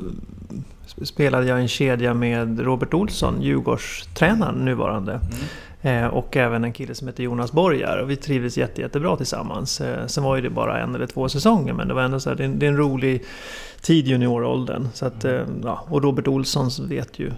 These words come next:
Speaker 1: de flesta vem han är nu. Nu tränar han Djurgården. Ehm,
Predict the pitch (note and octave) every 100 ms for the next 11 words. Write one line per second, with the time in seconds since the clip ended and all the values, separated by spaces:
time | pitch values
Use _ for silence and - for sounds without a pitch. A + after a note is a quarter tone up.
0 | - C3 C3 B2 - C3+ - A#2+ A#2+ B1
1 | D2 C#3 - - C#3+ - - - B2+ -
2 | - - - A#2 - C3 A#2+ A#2 A#2 A#2
3 | - - - -